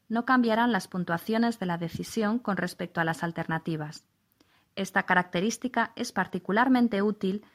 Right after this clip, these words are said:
cuando se añaden nuevas alternativas a la comparación existente. Tres. Sistemas de ayuda en la selección de bienes y servicios de tecnologías de la información.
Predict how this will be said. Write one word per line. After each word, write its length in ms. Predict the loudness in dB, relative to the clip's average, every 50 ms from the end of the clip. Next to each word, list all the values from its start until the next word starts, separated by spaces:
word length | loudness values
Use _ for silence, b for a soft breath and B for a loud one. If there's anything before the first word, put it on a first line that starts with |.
| B B B B
cuando 220 | -2 -2 -2 -2 -2
se 160 | -2 0 0
añaden 400 | 2 2 2 2 2 2 2 4
nuevas 340 | 4 4 2 2 0 0 -2
alternativas 800 | -4 -4 -2 2 2 2 2 2 0 0 0 0 -2 -4 -6 _
a 80 | -2 -2
la 100 | 0 0
comparación 600 | 0 -2 -2 -2 -2 -2 -2 -4 -4 -2 -2 -2
existente. 760 | -2 -4 -6 -6 -6 -6 -6 -4 -4 -4 -4 -4 -8 -14 -18 _ _ _ _ _ _ _ _ _ _ _ _ _ _ _ _ _ _ _ _ _ _ _ _ _ _ _ _ _ -6
Tres. 440 | -2 0 0 0 -2 -6 -12 -18 _ _ _ _ _ b b b b b b b
Sistemas 640 | -6 -2 -2 -2 0 2 2 4 4 4 2 2 0
de 80 | 0
ayuda 500 | 0 2 2 0 2 2 2 0 0 -2 -4
en 120 | -4 -2
la 100 | -2 -2
selección 600 | -2 -2 -2 -2 -2 -4 -2 -2 0 0 0 0
de 120 | 0 0 0
bienes 360 | 0 0 0 0 -2 -2 -4
y 60 | -6
servicios 680 | -4 -2 -4 -2 0 -2 -2 -2 -2 -2 0 0 0 -2
de 100 | -6 -6
tecnologías 760 | -6 -4 -2 -2 0 0 -2 -2 0 0 0 0 0 -2 -2
de 60 | -4
la 80 | -2 -2
información. 800 | -2 -2 -4 -4 -4 -2 -4 -4 -4 -4 -6 -4 -4 -8 -10